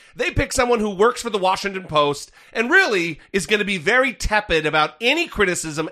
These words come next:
at all about their boss, 'cause it's not, it's not Amazon that owns, it's not a corporation that owns the Washington Post. It's Jeff Bezos, personally.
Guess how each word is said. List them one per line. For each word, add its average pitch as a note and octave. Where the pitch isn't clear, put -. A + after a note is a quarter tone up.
at A#3
all E3
about E3+
their F3
boss, F3+
'cause B3
it's C4+
not, F4
it's -
not -
Amazon E3
that E3
owns, C3
it's E3+
not C#4+
a A#3
corporation F#3+
that D3
owns B2+
the C3
Washington A2
Post. G#2
It's B3+
Jeff F#3+
Bezos, D#3
personally. D#3+